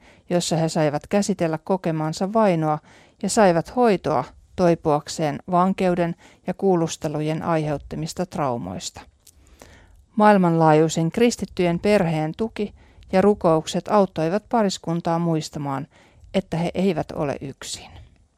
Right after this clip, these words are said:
Nyt heidän uskonsa on vahvempi kuin koskaan. "Jos palaisin ajassa taaksepäin, valitsisinko edelleen Jeesuksen?", Ali kysyy ja vastaa heti: "Kyllä.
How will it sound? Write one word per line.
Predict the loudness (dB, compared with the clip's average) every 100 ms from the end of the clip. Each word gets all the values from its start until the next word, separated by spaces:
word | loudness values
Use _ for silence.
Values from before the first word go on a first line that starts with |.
| _ _ _ _ -20 -20 -20 -20 -20 _ _ _ _ _ _ _ _ 0
Nyt | 0 4
heidän | 4 4 2
uskonsa | 0 0 0 0 0
on | 0 2
vahvempi | 2 0 -2 -4
kuin | -2 -2 -2
koskaan. | -4 -8 -12 -14 -16 -18 -20 -20 _ -20 -20 -20 _ _
"Jos | 2 2 2 -8 2
palaisin | 8 8 8 4 2
ajassa | 6 6 4 0
taaksepäin, | 4 2 2 -8 _ -4 -4 -2
valitsisinko | 0 2 0 -2 -2 -2 -2 -2
edelleen | 2 2 2 0 0 2
Jeesuksen?", | 2 0 -4 -10 -10 -12 _ _ _ _ -8
Ali | -4 -4
kysyy | -4 -8 -6 -8 -8 -12 -8
ja | -4
vastaa | -4 -6 -8 -6
heti: | -6 -8 -10 -16 -16 -20 -20 -20 -16 -2
"Kyllä. | 0 0 -2